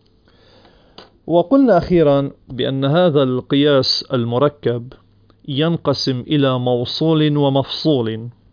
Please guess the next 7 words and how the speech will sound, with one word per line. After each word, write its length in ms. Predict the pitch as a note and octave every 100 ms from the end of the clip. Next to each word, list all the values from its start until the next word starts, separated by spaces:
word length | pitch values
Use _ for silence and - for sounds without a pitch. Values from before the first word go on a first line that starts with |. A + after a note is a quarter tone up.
| _ _ _ _ _ _ - _ _ _ _ _ _ _ -
أو 340 | D3 E3 E3 _ _ -
كما 220 | C3+ B2+
يعبر 480 | A2+ A#2+ A#2+ A#2 G#2+
بعضهم، 600 | B2+ C3+ C#3+ C#3+ D3+ C#3
يعني، 180 | G#2+ G#2
ويسميان 720 | A2 - A#2+ A2+ A2+ B2+ A#2
أيضاً 540 | G#2+ C3+ C3+ C#3+